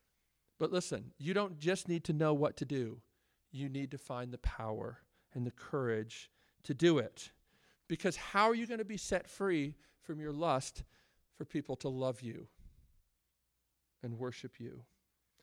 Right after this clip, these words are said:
to think that you're accepting and tolerant and that you're a cool hang, even when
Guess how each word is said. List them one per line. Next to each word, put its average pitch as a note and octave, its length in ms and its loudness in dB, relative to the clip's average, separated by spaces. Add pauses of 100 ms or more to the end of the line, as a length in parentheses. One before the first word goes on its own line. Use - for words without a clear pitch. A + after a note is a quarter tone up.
(160)
to C3+ 100 -8
think C#3 240 -4
that C#3 120 -4
you're C3+ 140 -4
accepting C3 640 -6
and A#2+ 100 -10
tolerant B2 600 -6 (580)
and B2+ 100 -6
that B2+ 80 -8
you're B2+ 140 -6
a B2 40 -8
cool B2+ 280 -6
hang, A#2 400 -8 (580)
even A#2+ 240 -8
when A#2 280 -8